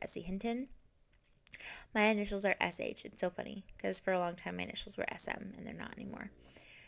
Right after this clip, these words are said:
Number forty-one, a book written during NaNoWriMo. So I have The Night Circus by Erin Morgenstern, A Blade So Black by L L McKinney, Side Effects May Vary by Julie Murphy, and Absolutely Remarkable Thing by Hank Green. Forty-two, a book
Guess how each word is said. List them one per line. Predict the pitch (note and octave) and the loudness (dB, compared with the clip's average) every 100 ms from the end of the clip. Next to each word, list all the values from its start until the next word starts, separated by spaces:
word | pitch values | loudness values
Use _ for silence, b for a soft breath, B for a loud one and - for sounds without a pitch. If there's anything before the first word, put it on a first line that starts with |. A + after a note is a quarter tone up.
| B - | B -2
Number | G#3+ G#3+ | 4 6
forty-one, | G#3 F#3+ F#3+ F#3+ F#3+ - | 8 6 6 4 2 0
a | F#3+ | 6
book | F#3+ G3 G3 | 8 8 8
written | F#3 F#3+ F#3 | 6 6 0
during | F#3 F#3 F3 F3+ | 0 0 0 -2
NaNoWriMo. | F3 E3 F#3 G#3+ A3 G#3+ G3+ G3+ | -2 2 4 6 6 4 2 2
So | - F#3+ F3+ | 4 6 6
I | |
have | F3 F#3+ | 4 2
The | F#3+ | 2
Night | A3+ A#3+ | 2 6
Circus | B3 B3 B3 A#3 - | 6 6 6 4 2
by | G3+ F#3 F#3+ | 2 4 4
Erin | F3 F3 | 2 0
Morgenstern, | F3+ F#3 F#3+ - F#3 F#3 | 0 0 0 2 2 2
A | |
Blade | - F3+ - | 4 4 6
So | F3 | 4
Black | - E3+ F3 | 6 4 4
by | - - | 2 4
L | - F#3+ | 6 6
L | F#3+ | 6
McKinney, | F#3 F#3 - A3 G#3+ B B B | 4 0 2 4 4 B B B
Side | - G#3 G3+ | 4 6 8
Effects | F3+ - | 6 4
May | F3+ | 4
Vary | F3 F3 | 8 8
by | F3 F3 | 8 4
Julie | F3+ E3+ | 2 0
Murphy, | F3 F3+ F#3 F#3 - | 0 0 2 2 0
and | F3+ | 0
Absolutely | F3 F3+ - G2 F2+ | -2 0 0 2 2
Remarkable | F2+ F2 - F2+ | 0 -4 -4 -6
Thing | - E3 E3+ | -4 -6 0
by | E3+ | -2
Hank | D#3+ E3+ - | 0 -4 -2
Green. | G#3 A3+ G#3+ G#3+ B B B B - | 0 2 2 -2 B B B B -14
Forty-two, | - G3+ G3+ G3+ - C#4 C4+ - | 2 4 4 2 4 4 4 2
a | G3+ | 0
book | G3+ G3 G3 | 6 6 6